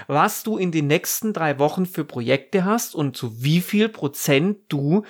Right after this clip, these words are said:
dem Team zur Verfügung stehst.“ Und das muss dann auch eingehalten werden. Also das ist da letztendlich ganz wichtig, weil sonst kann es sein, dass das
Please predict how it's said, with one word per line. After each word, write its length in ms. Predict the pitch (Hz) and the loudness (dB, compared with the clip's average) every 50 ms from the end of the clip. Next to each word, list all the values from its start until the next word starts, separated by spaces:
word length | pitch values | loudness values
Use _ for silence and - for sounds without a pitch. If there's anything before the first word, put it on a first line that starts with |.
| - - _ - | -8 -20 _ 0
dem 220 | 156 147 135 127 - | 2 2 2 2 -2
Team 320 | - - 143 139 160 175 | -4 -2 0 2 2 2
zur 160 | - - 185 | 0 -2 -4
Verfügung 500 | - 185 180 - - 214 202 208 185 143 | -4 -8 -12 -4 0 2 4 4 2 2
stehst.“ 440 | - - - - 113 - - - _ - - - - - - - | 0 -6 -10 -12 -14 -14 -16 -18 _ -20 -20 -20 -20 -20 -14 -12
Und 240 | - 131 127 - 190 | -10 -10 -2 0 0
das 160 | 202 196 196 | 0 2 0
muss 160 | 196 180 - | -2 -2 -2
dann 160 | - 175 165 | -2 -4 -2
auch 140 | - 147 139 | -2 -4 -4
eingehalten 680 | - 131 127 139 156 156 151 135 123 113 113 - 113 110 | -4 -2 0 0 2 2 0 0 0 -2 -4 -6 -8 -6
werden. 260 | 113 117 117 117 110 | -6 -4 -4 -4 -4
Also 220 | 95 101 127 123 123 | -2 -2 -2 -2 0
das 220 | - 151 151 - | 2 2 2 2
ist 180 | 170 156 - - | -2 -4 -2 0
da 180 | 143 147 165 | 0 2 2
letztendlich 420 | 170 156 147 - 147 139 139 - - | 0 0 -2 -2 -2 -2 -2 -2 0
ganz 260 | 143 131 127 - - | 0 0 0 0 0
wichtig, 400 | 147 185 - - 220 214 220 214 - - - - - | 0 0 2 2 2 2 2 0 -4 -16 -18 -6 -2
weil 160 | 151 143 135 | 0 0 2
sonst 280 | - 139 147 139 - - | 2 2 0 0 -2 -2
kann 180 | - 175 156 | -2 0 0
es 100 | 156 - | 0 0
sein, 220 | - 160 147 143 135 | 2 2 2 4 2
dass 160 | 135 123 - | 0 0 -2
das 200 | - 113 - | -6 -8 -10